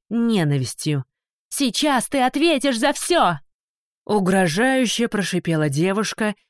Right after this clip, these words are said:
и демонстративно плюнула магу под ноги. А надо было в холёную рожу. «Садист! Извращенец!» Словно из рога изобилия посыпались на голову Высшего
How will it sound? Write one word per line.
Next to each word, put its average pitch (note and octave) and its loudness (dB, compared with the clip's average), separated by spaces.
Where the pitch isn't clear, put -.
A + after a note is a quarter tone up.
и D4+ 0
демонстративно A#3 -2
плюнула G3 0
магу D#3+ 0
под D3 -2
ноги. C3 -2
А E3+ 0
надо B3+ 0
было G3 0
в - -12
холёную E3 -2
рожу. B2+ -6
«Садист! - -2
Извращенец!» G#3+ -2
Словно A#3 2
из F3 -2
рога F#3 2
изобилия G3+ 0
посыпались E3+ -2
на D3 -2
голову D3+ 0
Высшего D#3 -2